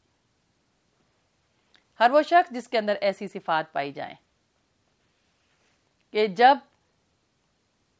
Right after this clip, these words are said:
हमारी आयत में से कोई बात इनके इल्म में आती है तो इनका मजाक बना लेता है। उलाइका लहुम अज़ाबुम मुहीन, ऐसे सब लोगों के लिए जिल्लत का अजाब है। पीछे आपने पढ़ा है आयत आठ में, "बे अजाबिन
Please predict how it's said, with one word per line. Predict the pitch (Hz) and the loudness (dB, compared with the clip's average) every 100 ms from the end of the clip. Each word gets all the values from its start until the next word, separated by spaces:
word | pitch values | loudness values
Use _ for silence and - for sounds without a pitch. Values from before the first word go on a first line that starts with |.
| _ 208 | _ -10
हमारी | 220 214 220 | 4 4 4
आयत | 208 208 202 208 214 | 4 6 8 6 4
में | 202 | -6
से | 190 208 | -4 -6
कोई | 214 214 | -4 0
बात | 190 185 202 | 4 4 2
इनके | 208 202 208 | -6 -6 -6
इल्म | 214 214 | -6 -6
में | 196 - | -6 -2
आती | 185 254 262 | -2 -2 -2
है | 294 294 | -2 -2
तो | 214 | -4
इनका | 190 196 202 | -6 -4 -4
मजाक | 175 151 160 185 | -4 -2 -2 -2
बना | 175 160 156 | -6 -4 -4
लेता | 151 - 156 | -6 -8 -6
है। | 160 | -6
उलाइका | 196 196 190 185 180 170 175 | -4 2 4 4 2 -2 -4
लहुम | 170 175 175 | -4 -6 -10
अज़ाबुम | 170 170 165 170 170 | -6 -2 -4 -6 -10
मुहीन, | 160 185 208 233 - _ _ - | -10 -8 -8 -10 -12 _ _ -6
ऐसे | 202 202 185 | -6 -4 -6
सब | 190 165 | -8 -6
लोगों | 170 165 185 | -8 -8 -12
के | 170 | -10
लिए | 160 180 180 | -10 -8 -10
जिल्लत | 156 175 165 165 - | -10 -8 -6 -8 -8
का | 156 196 - | -8 -8 -10
अजाब | 180 160 156 160 | -8 -6 -6 -6
है। | 147 156 _ _ _ _ | -8 -8 _ _ _ _
पीछे | 233 269 262 | -10 -2 2
आपने | 240 247 240 | 2 0 -4
पढ़ा | 226 226 | 0 0
है | 226 202 | 0 -2
आयत | 208 196 - | -2 -4 0
आठ | 180 190 202 | 0 0 -4
में, | 202 269 - _ _ | -10 -10 -16 _ _
"बे | 208 | -6
अजाबिन | 226 226 240 233 254 | -4 0 2 2 -2